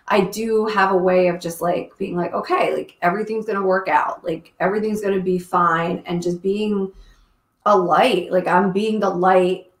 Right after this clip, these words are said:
in a lot of dark situations. Like, I think that's, and I think about it sometimes, I'm like, "I'm the lighthouse. Like, people come to me, like, opportunities come to me. Like, I'm the one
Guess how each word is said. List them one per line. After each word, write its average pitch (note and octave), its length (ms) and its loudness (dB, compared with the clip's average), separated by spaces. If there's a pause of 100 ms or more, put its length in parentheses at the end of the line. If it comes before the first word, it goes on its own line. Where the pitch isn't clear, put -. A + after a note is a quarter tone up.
(420)
in F3+ 260 0
a D#3+ 60 -2
lot E3 300 2
of E3+ 60 -4
dark D3+ 440 0 (300)
situations. - 880 -6
Like, E3+ 180 -2
I D#3+ 100 0
think E3+ 380 -4
that's, E3+ 580 0 (540)
and B3+ 120 8
I A3+ 160 8
think C#4+ 280 4
about F#3+ 260 4
it F#3+ 100 0
sometimes, F#3 400 -2
I'm F#3 80 -4
like, F#3+ 220 -6
"I'm C#4 240 2
the D#4+ 80 0
lighthouse. C4 680 0
Like, F3+ 220 -6
people C#4 340 0
come B3+ 280 2
to B3+ 120 -6
me, G#3 340 -2
like, E3+ 260 -2
opportunities A#3+ 680 2
come A3 240 -4
to A3+ 120 -8
me. F#3+ 340 -2
Like, E3 300 -6 (340)
I'm A#3+ 280 6
the A#3+ 120 4
one G3 540 2